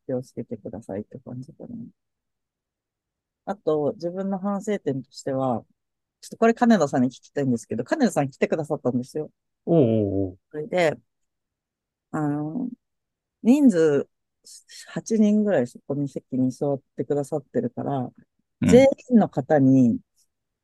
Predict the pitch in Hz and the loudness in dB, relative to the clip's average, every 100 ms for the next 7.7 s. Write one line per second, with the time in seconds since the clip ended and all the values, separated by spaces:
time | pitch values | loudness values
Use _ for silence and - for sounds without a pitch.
0 | _ - 147 127 123 135 131 - - - | _ -2 2 4 4 2 0 -4 -12 -18
1 | - 240 233 - 226 220 220 202 214 208 | 0 6 6 6 6 6 4 4 0 0
2 | 202 202 - 196 175 143 117 139 135 143 | -2 -6 -6 -8 -6 -6 -4 -4 -4 -2
3 | 160 - - 139 - - 233 233 247 208 | -4 -4 -6 -4 -4 4 4 6 4 2
4 | 143 _ 156 185 196 208 - 127 - 156 | 0 _ -6 0 0 0 -2 -4 -2 -4
5 | 160 165 160 160 170 165 165 160 - 160 | -2 -2 -2 -2 -4 -8 -6 -6 -6 -6
6 | 135 - 120 117 123 117 131 - 113 110 | -6 -4 -2 -2 -4 -2 -2 0 0 0
7 | 123 117 123 - - 127 | -2 -4 -4 -8 -2 -2